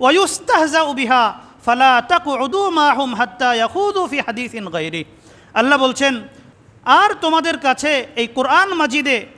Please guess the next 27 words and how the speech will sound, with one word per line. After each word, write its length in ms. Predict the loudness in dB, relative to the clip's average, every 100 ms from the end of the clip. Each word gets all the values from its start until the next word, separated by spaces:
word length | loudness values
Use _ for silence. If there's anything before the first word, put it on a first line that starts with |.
| -20
সুস্পষ্ট 680 | -8 -6 -6 -4 -4 -2 -4
বিধান 380 | -4 0 2 2
অবতীর্ণ 440 | 0 -2 -4 -4
করা 220 | 0 2
হয়েছে 320 | 2 0 -4 -4
যে 260 | -4 -4 -8 -20 _ -4
যখন 360 | -2 0 -2
তোমরা 240 | -2 -2 0
দেখবা 480 | -2 0 2 2 -2 -12 -10
যে 100 | -8
কোথাও 540 | -4 -4 0 2 4 2
আল্লাহর 460 | 0 0 2 0
আয়াতগুলোকে 880 | 2 2 2 2 0 -2 -6 -4 -2
অস্বীকার 420 | -4 -4 -4 -2
করা 200 | 0 0
হচ্ছে, 460 | 0 -2 -6 -6 -6 -14 _ -2
আল্লাহর 500 | 0 0 2 2 2
সাথে 280 | -2 -6 -4
ঠাট্টা 340 | -4 -4 -2
মশকরা 420 | -2 -4 -2 -2
করা 220 | 0 0 0
হচ্ছে, 440 | -2 -4 -6 -6 -12 -2
আল্লাহর 480 | 2 2 4 2 2 2
অপমান 500 | 0 0 0 2 2
অবজ্ঞা 380 | 2 -2 -2 -2
করা 220 | 0 0
হচ্ছে, 400 | -2 -4 -6 -6